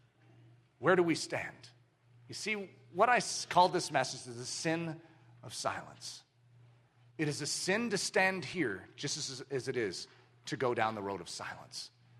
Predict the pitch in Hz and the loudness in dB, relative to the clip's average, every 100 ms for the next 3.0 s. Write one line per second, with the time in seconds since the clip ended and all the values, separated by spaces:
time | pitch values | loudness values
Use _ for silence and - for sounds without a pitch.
0 | - _ _ _ - - - 151 151 143 | -20 _ _ _ -20 -10 0 0 0 -4
1 | - - 196 226 226 196 - - - - | -4 2 4 4 0 -8 -12 -20 -12 -4
2 | 165 147 147 139 - - 113 131 123 87 | -2 4 4 4 -2 -16 -6 -2 -2 -2